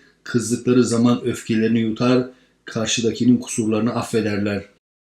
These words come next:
Allah da böyle iyi davrananları sever. Müsamaha etme, kusurlara bakmama ve affetme Allah nezdinde bir fazilettir.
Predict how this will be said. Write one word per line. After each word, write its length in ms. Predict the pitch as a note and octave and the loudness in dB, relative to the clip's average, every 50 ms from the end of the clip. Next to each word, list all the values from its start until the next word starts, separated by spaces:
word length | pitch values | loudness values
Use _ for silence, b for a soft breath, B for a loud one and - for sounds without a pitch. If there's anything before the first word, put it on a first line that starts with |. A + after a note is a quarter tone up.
| _ _ _ _ - | _ _ _ _ -4
Allah 480 | A2+ A2+ A2 A2 A#2+ B2 A#2+ - - - | -2 0 0 2 2 2 2 0 -2 0
da 280 | B2+ B2 G2+ F#2 G2 | 0 0 0 0 2
böyle 320 | A#2+ B2+ A#2+ A2 A2 A2 - | 4 4 6 4 4 2 4
iyi 180 | C3+ C#3 B2 | 4 6 6
davrananları 580 | A#2+ A2 A2 A2 A2 G#2+ G#2+ G#2+ G#2+ G#2+ G#2+ G#2+ | 6 2 2 2 0 0 -2 -2 -2 -2 -2 -2
sever. 540 | - A2+ G#2+ G#2 G#2 G2+ G2 - - - _ _ _ _ _ _ _ _ _ _ _ _ _ _ _ _ _ _ _ _ | 0 0 0 0 -2 -2 -4 -8 -12 -18 _ _ _ _ _ _ _ _ _ _ _ _ _ _ _ _ _ _ _ _
Müsamaha 640 | B2+ B2+ B2 - C3+ B2 B2 A#2+ A#2+ B2 C3+ C3 A#2+ | -2 0 2 4 6 8 8 8 8 8 6 6 4
etme, 500 | A#2 - - A#2 B2 C3 C#3 C#3 C#3 C#3 | 4 2 2 4 4 6 6 6 4 2
kusurlara 580 | - - - - C3 A#2 A#2 A#2+ B2 B2 A#2 A#2+ | -4 -4 0 2 2 4 4 4 4 4 2 2
bakmama 760 | B2+ B2 B2 - B2+ A#2+ A2+ A#2+ B2+ C3 C3+ B2+ - - - _ _ - | 0 0 2 2 2 4 4 6 6 6 6 4 2 -4 -14 _ _ -6
ve 160 | A2+ A2+ - - | -4 -4 -2 0
affetme 840 | C3+ E3 - - - A#2 A2 - A#2 A#2 A#2+ A#2+ B2+ B2 - - - _ _ _ - | 2 0 2 2 0 0 0 0 0 2 4 4 2 2 -2 -6 -16 _ _ _ -4
Allah 420 | A#2 A#2 A2+ A#2 B2+ B2+ A#2+ A#2 | -2 0 2 4 4 4 4 2
nezdinde 500 | A#2 A2 G#2 G2 G#2 A#2 A#2+ B2 B2 A#2 | 2 2 2 2 2 4 4 4 6 4
bir 100 | A#2+ A2+ | 4 2
fazilettir. 800 | - A2+ A2 G2+ A2 A2 A2+ A2 - - - A#2 G2+ F2+ - - | 2 0 0 2 4 4 4 4 4 2 -2 -4 -4 -4 -8 -14